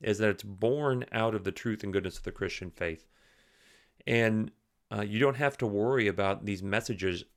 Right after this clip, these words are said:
just seep-, seeping into their ears like poisoned honey, uh,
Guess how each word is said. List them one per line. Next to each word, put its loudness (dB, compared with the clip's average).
just -2
seep-, -6
seeping -2
into -2
their 2
ears 4
like 0
poisoned -2
honey, -4
uh, 0